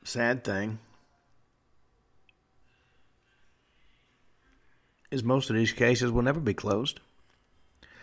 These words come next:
August twenty-seventh, nineteen ninety-two, Lee Okchi, uh, Ok-, Okchi, thirteen, from Tupelo, Mississippi, disappeared from her home during Hurricane Andrew.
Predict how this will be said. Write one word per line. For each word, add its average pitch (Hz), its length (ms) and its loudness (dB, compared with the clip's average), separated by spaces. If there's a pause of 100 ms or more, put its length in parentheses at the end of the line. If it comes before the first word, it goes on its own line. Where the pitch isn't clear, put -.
(560)
August 143 220 4
twenty-seventh, 165 500 6
nineteen 147 280 4
ninety-two, 156 480 4
Lee 160 300 8
Okchi, 160 680 -2
uh, 123 300 -2 (640)
Ok-, 143 240 -6 (180)
Okchi, 175 580 -2 (140)
thirteen, 147 560 -4
from 107 220 -8
Tupelo, 170 400 2
Mississippi, 175 720 -2 (1500)
disappeared 156 520 4
from 147 100 0
her 127 140 4
home 143 260 4
during 139 220 6
Hurricane 135 440 4
Andrew. 147 440 0